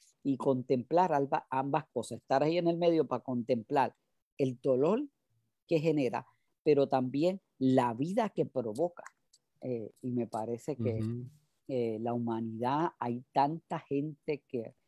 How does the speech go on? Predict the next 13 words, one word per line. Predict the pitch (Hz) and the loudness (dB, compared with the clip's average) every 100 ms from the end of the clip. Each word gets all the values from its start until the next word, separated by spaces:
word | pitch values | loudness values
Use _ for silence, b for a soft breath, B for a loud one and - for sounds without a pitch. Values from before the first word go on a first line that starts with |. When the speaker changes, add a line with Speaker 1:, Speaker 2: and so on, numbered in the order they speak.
| _ _ _ - | _ _ _ 0
Speaker 1:
que | 127 | 0
descubrió | 120 - 120 117 165 185 - - - | 0 -4 -6 -2 -2 -2 -6 -12 -16
y | 139 139 139 | -12 -12 -12
que | - 131 | -2 -2
se | - 123 | 0 -6
pudo | - 135 160 175 - _ _ | -2 0 4 2 0 _ _
sentar | - 151 131 123 - 151 151 | -2 0 2 0 2 4 4
en | 131 | 0
ese | 131 151 | -2 -2
medio | 143 147 135 123 120 - | 2 4 4 2 -2 -4
entre | 127 117 113 127 123 | -4 -2 -2 -2 0
el | 117 110 | 0 0
dolor | 120 120 151 202 | 0 4 4 4